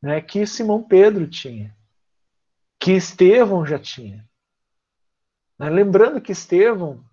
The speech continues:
né, n-, não teve atitude, só teve uma atitude que é enérgica, mas como ele estava muito bem amparado, conseguiu se segurar, foi naquela discussão na Casa do Caminho.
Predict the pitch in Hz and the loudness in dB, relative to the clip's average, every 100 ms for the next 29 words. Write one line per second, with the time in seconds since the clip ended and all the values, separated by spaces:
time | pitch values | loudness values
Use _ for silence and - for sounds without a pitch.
0 | - 147 185 202 202 180 - - 208 196 | -10 -6 -4 -4 -4 -6 -12 -12 -4 -4
1 | 214 - 185 226 254 180 156 - _ _ | -4 0 2 2 0 -2 -4 -6 _ _
2 | _ - 170 170 170 - 190 196 131 117 | _ -6 -6 -6 -12 -6 -2 -2 -6 -10
3 | - 165 247 247 277 277 - 175 180 151 | -10 -4 -2 -2 0 -2 -4 -2 -2 -2
4 | 147 - 143 143 131 160 220 202 147 143 | -6 -4 -2 -2 -2 -2 0 -2 -4 -10
5 | 135 147 143 - _ _ 175 185 180 185 | -6 -6 -6 -18 _ _ -4 -2 0 -2
6 | 160 160 214 - 170 151 143 135 156 156 | -4 -6 -6 -6 -6 -4 -2 0 0 -2
7 | 160 147 147 143 143 - - 120 123 156 | -8 -10 -8 -8 -8 -8 -10 -8 -2 -2
8 | - _ _ _ - 180 196 190 190 185 | -4 _ _ _ -6 -2 -2 0 0 0
9 | 170 - 170 - 254 294 226 180 156 143 | -4 -8 -6 -6 -6 -8 -6 -4 -4 -4
10 | 143 139 127 101 107 | -10 -12 -12 -14 -16